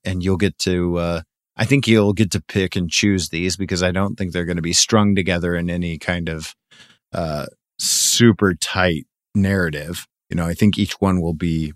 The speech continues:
basically for the Thor fans or for the Hulk fans or for the Wolverine fans.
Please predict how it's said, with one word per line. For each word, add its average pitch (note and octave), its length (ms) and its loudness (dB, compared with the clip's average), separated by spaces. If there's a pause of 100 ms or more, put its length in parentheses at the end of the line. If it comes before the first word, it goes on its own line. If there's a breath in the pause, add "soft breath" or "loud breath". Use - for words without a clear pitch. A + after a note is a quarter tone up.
(120)
basically E2+ 760 0 (500)
for G#2 260 6
the E2 160 2
Thor F2+ 320 4
fans C#2 460 -6
or C#2+ 240 -4 (320 loud breath)
for F#2 100 2
the E2+ 140 2
Hulk - 320 0
fans C#2 420 -4
or D2 80 -4
for D#2+ 160 -6
the E2 140 -2
Wolverine E2+ 600 2
fans. C2+ 460 -6